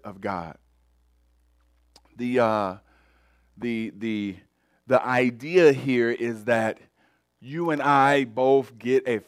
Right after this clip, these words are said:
fresh start. Once we are saved and God grabs our heart, he changes and makes us into a new creation, and we get to start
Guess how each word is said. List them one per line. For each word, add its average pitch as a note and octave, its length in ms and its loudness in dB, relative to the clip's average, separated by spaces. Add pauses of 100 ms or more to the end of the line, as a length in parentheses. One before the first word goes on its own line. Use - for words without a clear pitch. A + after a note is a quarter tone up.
(120)
fresh A2+ 400 -2
start. F2 480 -10 (1300)
Once E3 320 -4
we D3+ 240 2
are D3 160 6
saved A#2 480 -2
and G#2+ 100 -8
God A#2+ 320 2
grabs A#2+ 380 2
our G2+ 160 -4
heart, A2+ 420 0 (140)
he B2+ 160 -8
changes D#3+ 560 -6
and C3 160 -4
makes D3 240 0
us C3 160 -6
into C3 240 -10
a B2+ 40 -6
new C3+ 180 -4
creation, B2+ 680 -2 (260)
and A#2 140 -8
we C3+ 80 -4
get C3 220 0
to A2 100 -10
start B2+ 680 0